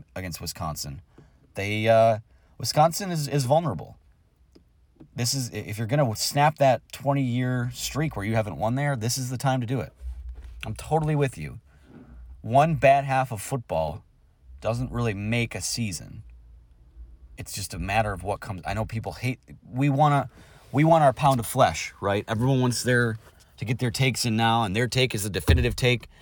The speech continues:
No, I'm, that's not how I do it. Let's see what comes next. I'm concerned, for sure, but we'll see. Uh, Brandon Duffy, in or out on Gaddis? Uh, it's, for me, I think he kinda is what he is at this point.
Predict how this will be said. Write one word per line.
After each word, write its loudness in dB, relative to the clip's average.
No, 0
I'm, 2
that's 0
not 2
how 0
I -2
do -8
it. -14
Let's -6
see 0
what 0
comes 0
next. -4
I'm -2
concerned, -4
for -12
sure, -6
but -8
we'll -16
see. -10
Uh, 0
Brandon 4
Duffy, 2
in 0
or 2
out 4
on -2
Gaddis? 0
Uh, -6
it's, -4
for -8
me, -6
I -2
think -2
he -8
kinda -2
is -6
what -6
he -4
is -2
at -10
this -6
point. -6